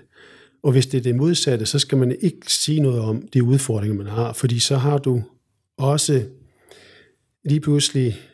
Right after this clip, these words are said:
øh, bliver, så bliver du hjemløs, for så kan du ikke slappe af, hvor du er hjemme.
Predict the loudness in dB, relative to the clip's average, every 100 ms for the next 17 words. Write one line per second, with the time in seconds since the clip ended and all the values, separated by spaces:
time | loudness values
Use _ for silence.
0 | -4 -2 0 2 0 0 0 0 0 2
1 | 2 2 0 -2 -2 0 -2 0 -2 0
2 | 0 0 0 0 0 2 2